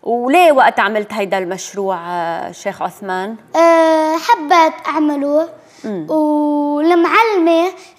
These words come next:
Speaker 2: آه، كنت معلمتي اسمها مس دنيا.
Speaker 1: نعم.
Speaker 2: آه، فوتتني، قالت لي: "تعا شوي". آه، قالت لي: "شفت هذا المشروع؟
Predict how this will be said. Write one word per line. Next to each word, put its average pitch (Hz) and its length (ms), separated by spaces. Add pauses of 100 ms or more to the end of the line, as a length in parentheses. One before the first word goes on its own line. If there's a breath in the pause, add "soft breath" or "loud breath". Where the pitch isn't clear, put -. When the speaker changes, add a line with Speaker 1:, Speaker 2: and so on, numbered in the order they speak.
Speaker 2:
آه، 277 180
كنت 285 720
معلمتي 302 640
اسمها 285 300
مس 269 160
دنيا. 226 500 (320 soft breath)
Speaker 1:
نعم. 180 300 (320 soft breath)
Speaker 2:
آه، 311 680
فوتتني، 359 680
قالت 370 360
لي: 330 120
"تعا 302 280
شوي". 269 560 (420 loud breath)
آه، 247 840
قالت 339 380
لي: 302 520 (240 loud breath)
"شفت 381 360
هذا 320 260
المشروع؟ 349 640